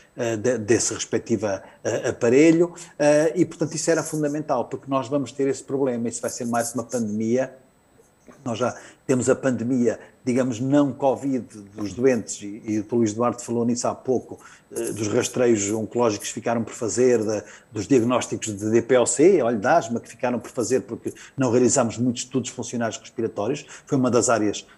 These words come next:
eh, de, de, de meios complementares de diagnóstico que foi muito comprometida, como se deve calcular,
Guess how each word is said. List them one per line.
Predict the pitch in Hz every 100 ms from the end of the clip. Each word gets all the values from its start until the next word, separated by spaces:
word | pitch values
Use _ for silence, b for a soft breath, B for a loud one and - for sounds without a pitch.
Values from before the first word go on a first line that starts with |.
| _
eh, | 135 -
de, | 110 120
de, | 101 120 110
de | - - 120
meios | 127 143
complementares | - 127 - 131 - 123
de | 120
diagnóstico | 113 120 117 - - -
que |
foi | - 131
muito | 120 131 127 - 117 B B _
comprometida, | 143 120 143 120 123 117 113
como | 117 101
se | -
deve | 110 -
calcular, | 110 - 127 113 101